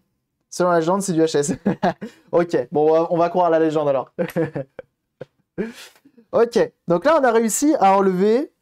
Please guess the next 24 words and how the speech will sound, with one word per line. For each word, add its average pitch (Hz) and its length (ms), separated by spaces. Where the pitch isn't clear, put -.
Novice. 180 680
Donc 156 180
on 156 100
avait 147 380
les 147 200
deux 151 160
là, 185 340
mais 185 500
on 156 120
n'a 156 120
pas 269 100
enlevé 190 280
celle-ci. 202 640
Ah 151 120
oui, 233 220
on 156 100
va 156 140
pas 196 160
venir 185 200
forcer 190 320
comme 151 180
un 139 100
énorme 151 320
bourrin. 135 320